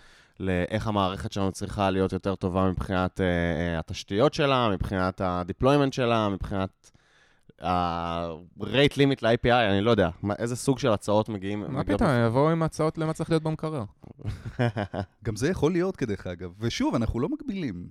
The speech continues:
Speaker 3: ת-, אז, אז אתה שואל בעצם מה קורה בדרך כלל. אה, קורה הכל. אמ, נדיר אגב נושא של, אה, A P I, אבל, אה, אמ, י-, יש המון, אה, קרוס, אה, אתה יודע, יש מפתח שרואה משהו שאולי אפשר לעשות ב-, ב-, במכירות, ויש במכירות מישהו שאולי אפשר לעשות בפיתוח.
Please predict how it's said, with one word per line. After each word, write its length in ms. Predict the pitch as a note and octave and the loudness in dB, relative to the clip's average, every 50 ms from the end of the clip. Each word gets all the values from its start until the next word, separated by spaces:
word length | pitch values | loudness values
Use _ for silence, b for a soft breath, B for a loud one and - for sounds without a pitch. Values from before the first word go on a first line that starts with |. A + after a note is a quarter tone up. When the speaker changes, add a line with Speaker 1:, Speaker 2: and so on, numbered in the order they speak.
| - - | -18 -18
Speaker 3:
ת-, 100 | - - G2 F2 E2 - _ | -12 -10 -10 -10 -12 -12 _
אז, 180 | - G2 - - | -16 -16 -14 -14
אז 80 | G#2 G2 | -14 -12
אתה 120 | - - | -12 -8
שואל 180 | - - B2+ C3+ | -2 -2 -2 -2
בעצם 260 | D#3 D3+ - - A#2+ | -2 -4 -6 -4 -6
מה 60 | B2 | -6
קורה 260 | A#2+ - A#2 G#2 A#2+ | -4 -4 -4 -2 -2
בדרך 380 | A#2+ A2+ F#2+ G#2 A#2+ C3 B2 - | -2 -2 -4 -4 -4 -6 -6 -8
כלל. 140 | - F#2+ G2 b b b b b b b b b b b b b _ _ _ - | -8 -10 -10 b b b b b b b b b b b b b _ _ _ -20
אה, 100 | - G2+ - - - G2 | -18 -16 -16 -16 -18 -12
קורה 240 | - C3 B2 D#3 F3+ | -8 -6 -2 -2 -2
הכל. 300 | D#3 - C#3 C3 G2+ F#2 - - - - - _ - | -2 -2 -4 -4 -4 -6 -10 -14 -20 -20 -20 _ -14
אמ, 560 | G#2+ G#2 G2+ G2+ F#2+ G2 G2+ G2 F#2+ F#2+ F#2 - _ _ _ _ _ _ - - - | -12 -10 -10 -10 -12 -12 -12 -12 -12 -14 -16 -18 _ _ _ _ _ _ -18 -10 -6
נדיר 380 | A#2+ B2 A#2+ B2 D#3+ D#3 C#3+ | -6 -4 -4 -2 -4 -2 -2
אגב 180 | A#2+ A#2 A2+ G2 F#2 | -2 -2 -4 -6 -6
נושא 220 | G#2 G2+ - A#2 | -10 -10 -10 -10
של, 300 | G#2+ - A2 G#2 G2 F#2+ F#2+ - - | -10 -8 -10 -8 -8 -8 -8 -6 -4
אה, 60 | B2 | -6
A 20 | A#2 - - | -6 -4 -6
P 40 | |
I, 520 | A#2 B2+ C3+ B2+ A#2+ A#2+ C3 C#3+ - _ G#2+ | -6 -6 -4 -6 -6 -8 -10 -12 -12 _ -12
אבל, 360 | G2+ F2+ G2+ G2+ G2 G2+ F#2+ G2 | -12 -8 -8 -8 -8 -8 -6 -6
אה, 180 | G2 F#2+ F#2+ F#2+ - _ _ _ _ _ _ _ _ _ | -6 -6 -6 -8 -10 _ _ _ _ _ _ _ _ _
אמ, 420 | G#2 G2+ F#2+ F#2+ F#2+ F#2 F#2+ F#2+ F2+ - _ _ | -12 -10 -10 -10 -10 -10 -10 -12 -14 -16 _ _
י-, 100 | A#2+ A#2+ - | -12 -10 -6
יש 220 | - B2 C#3 - | -6 -4 -4 -2
המון, 280 | D#3 C#3 D#3 E3+ F3 F3 | -4 -4 -2 -4 -4 -2
אה, 80 | E3 C#3+ | -4 -4
קרוס, 440 | - - C#3 D3 D#3+ - - - | -4 -6 -6 -6 -6 -8 -8 -6
אה, 40 | D#3+ D3 C#3 C#3 C#3 C3 B2+ B2+ B2 - _ | -6 -4 -4 -4 -4 -4 -4 -6 -8 -12 _
אתה 60 | - | -8
יודע, 140 | C#3 C#3+ B2 | -6 -4 -4
יש 120 | A2+ - | -4 -4
מפתח 340 | C3+ B2 - A#2 - C#3 C3 | -6 -6 -6 -4 -4 -4 -4
שרואה 240 | - C#3 B2 C3 B2+ | -2 -4 -2 -2 -2
משהו 240 | B2+ C3+ B2+ C3+ B2 | -2 -4 -6 -8 -12
שאולי 220 | - A#2+ A#2+ A#2+ | -10 -6 -6 -6
אפשר 180 | A#2 - C#3 C#3 | -4 -4 -6 -6
לעשות 260 | A#2+ A2+ - B2 A2+ | -6 -6 -8 -10 -8
ב-, 120 | A#2 A2 G#2+ - | -6 -8 -8 -8
ב-, 160 | G#2+ A2 G#2 F2+ - | -10 -10 -10 -8 -10
במכירות, 500 | G#2+ A2 D3 - - E3 A3 B3+ - _ | -8 -10 -8 -8 -6 -6 -6 -6 -6 _
ויש 200 | - C#3 - - | -10 -10 -8 -8
במכירות 440 | C3+ B2+ B2+ - B2+ B2 C#3 C3 - | -8 -8 -6 -6 -6 -6 -6 -6 -6
מישהו 180 | C3 - - | -8 -10 -10
שאולי 280 | B2 - B2 A#2 A2+ A2+ | -12 -10 -6 -6 -6 -6
אפשר 180 | A2 - - A2+ | -6 -6 -8 -8
לעשות 260 | A2 G#2 - A#2 G#2+ | -8 -8 -8 -10 -10
בפיתוח. 500 | A2 G2 - A#2+ - A#3 A#3+ G3+ - | -10 -12 -12 -12 -10 -10 -10 -10 -12